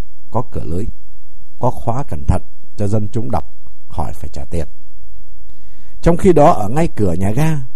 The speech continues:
mấy tờ báo ấy để thành chồng, bán có năm xu một số thì chẳng có ai mua.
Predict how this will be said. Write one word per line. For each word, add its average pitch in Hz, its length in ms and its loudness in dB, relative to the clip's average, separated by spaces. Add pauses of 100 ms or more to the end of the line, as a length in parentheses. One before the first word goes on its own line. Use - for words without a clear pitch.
mấy 135 180 0
tờ 101 200 0
báo 101 200 0
ấy 131 240 0
để 87 140 0
thành 85 260 0
chồng, 82 260 2 (340)
bán 147 280 -2
có 156 120 -2
năm 147 200 -2
xu 135 240 0
một 104 160 0
số 113 420 0
thì 92 140 -2
chẳng - 180 0 (100)
có 98 80 0
ai 110 140 0
mua. 110 220 2